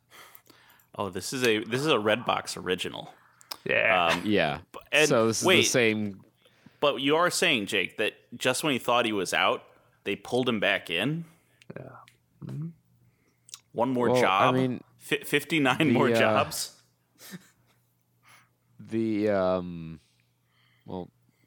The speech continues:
Speaker 3: I mean, it doesn't really work 'cause none of those people were in, in that movie. But, um, Redbox Originals have produced such quality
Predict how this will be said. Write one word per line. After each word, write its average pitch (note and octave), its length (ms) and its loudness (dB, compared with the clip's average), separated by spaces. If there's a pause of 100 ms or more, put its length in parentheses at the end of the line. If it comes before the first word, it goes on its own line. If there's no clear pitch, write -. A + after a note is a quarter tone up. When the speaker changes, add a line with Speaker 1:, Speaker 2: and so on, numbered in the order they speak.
(400)
Speaker 3:
I G2+ 40 -16
mean, G2 80 -8
it F#2 80 -8
doesn't F2+ 200 -4
really D2+ 180 -6
work C#2 260 -12 (100)
'cause - 400 -18 (480)
none D#2 120 -10
of D2+ 60 -16
those D#2+ 140 -18
people - 380 -14
were - 120 -12
in, C#2+ 140 -16 (280)
in E2 160 -14
that C2 160 -12
movie. D2+ 280 -12 (260)
But, G2 240 2 (320)
um, D#2 760 -2 (720)
Redbox A2 520 0
Originals E2+ 760 -2 (180)
have D#2+ 400 -2
produced F2+ 480 -2
such - 400 -4
quality F#2+ 640 0